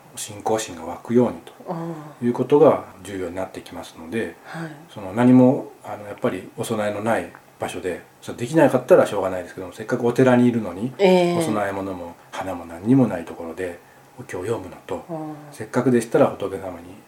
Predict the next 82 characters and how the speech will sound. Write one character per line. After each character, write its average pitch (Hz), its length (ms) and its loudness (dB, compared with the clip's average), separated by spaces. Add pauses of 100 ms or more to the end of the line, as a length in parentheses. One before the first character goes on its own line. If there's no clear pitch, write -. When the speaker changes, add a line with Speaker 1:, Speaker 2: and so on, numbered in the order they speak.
(100)
Speaker 1:
お 95 60 -14
花 82 220 -12
や 82 220 -12
ろ 95 140 -6
う 87 40 -8
そ 87 160 -12
く、 85 300 -14 (100)
線 85 340 -12
香 80 120 -10
を - 40 -8
お 82 40 -10
供 98 240 -10
え 95 100 -10
し - 100 -14
て、 139 300 2
お-、 92 120 -14 (120)
え、 95 60 -12
お 95 80 -6
菓 - 140 -6
子 - 140 -10
な 82 100 -10
ん 87 40 -16
か 123 100 -8
も 104 120 -2
お 90 40 -6
供 90 220 -14
え 80 160 -16
し - 60 -14
て、 - 360 -14
Speaker 2:
あ 175 40 -10
ー。 160 60 -8
Speaker 1:
そ 160 100 -10
し 151 60 -10
て 147 340 2
法 101 140 -8
要 90 100 -10
を 87 60 -12
ち - 100 -14
ゃ 101 80 -10
ん 87 60 -14
と - 140 -18
し - 80 -14
た 90 120 -12
い 85 40 -12
と 135 180 -6
い - 20 2
う 135 40 2
思 147 140 2
い 123 60 4
が 87 180 -4 (240)
あ 117 100 -4
る 104 60 -6
と - 100 -16
思 95 140 -10
う 87 60 -12
ん 82 80 -18
で 80 60 -20
す - 80 -20
よ - 120 -18
ね。 135 220 -8
Speaker 2:
あ 156 420 -10
ー。 - 40 -20
Speaker 1:
そ 151 80 0
れ 151 120 4
に 151 80 -4
対 147 220 4
し - 40 -8
て 170 160 4
や 113 120 6
は 107 80 2
り、 95 160 -8 (420)
あ 95 60 -12
の、 92 180 -12
音 123 220 4
の 92 200 -2 (100)
お 113 80 -6
供 101 220 -4
え 87 120 -8
と - 140 -16
し - 80 -14
て - 380 2
称 - 160 -8